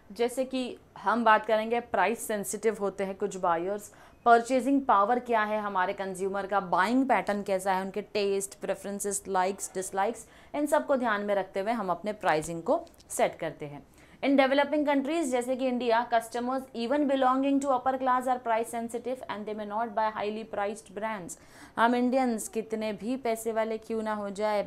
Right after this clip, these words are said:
भाजी खरीदने के बाद हम बार्गेनिंग तो ज़रूर करेंगे,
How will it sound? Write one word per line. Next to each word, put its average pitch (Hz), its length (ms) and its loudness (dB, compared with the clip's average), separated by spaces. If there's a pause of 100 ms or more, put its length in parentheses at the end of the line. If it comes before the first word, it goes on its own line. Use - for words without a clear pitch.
भाजी 175 320 -4
खरीदने 180 520 -6
के 226 240 -2
बाद 208 500 2
हम 196 400 -8
बार्गेनिंग 185 640 -4
तो 247 140 0
ज़रूर 185 340 -4
करेंगे, 180 540 -8